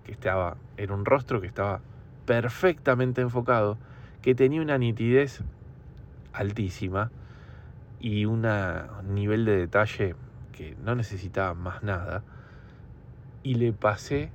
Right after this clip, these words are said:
la app. Bueno, me la, me la arruinó, <laughs> básicamente.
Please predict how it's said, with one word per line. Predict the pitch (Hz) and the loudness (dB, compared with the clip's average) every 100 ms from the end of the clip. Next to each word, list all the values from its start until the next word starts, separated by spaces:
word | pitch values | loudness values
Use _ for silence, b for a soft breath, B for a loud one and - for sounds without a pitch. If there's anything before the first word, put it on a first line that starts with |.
| - - | -12 -4
la | 95 87 85 | -2 0 -2
app. | 82 - - - - - - - - - - - - - - - - - - - | -4 -8 -16 -16 -18 -18 -20 -18 -18 -18 -18 -18 -18 -18 -16 -16 -16 -16 -18 -4
Bueno, | 104 87 | -2 -2
me | 82 87 | -4 -6
la, | 92 82 78 98 - B B B - | -2 -2 -4 -6 -10 B B B -6
me | 104 | -2
la | 107 | 0
arruinó, | 101 101 104 90 - - | 0 0 0 -2 -6 -10
<laughs> | - | -10
básicamente. | - 101 - 90 - 85 80 - | -4 -4 -4 -6 -6 -6 -6 -8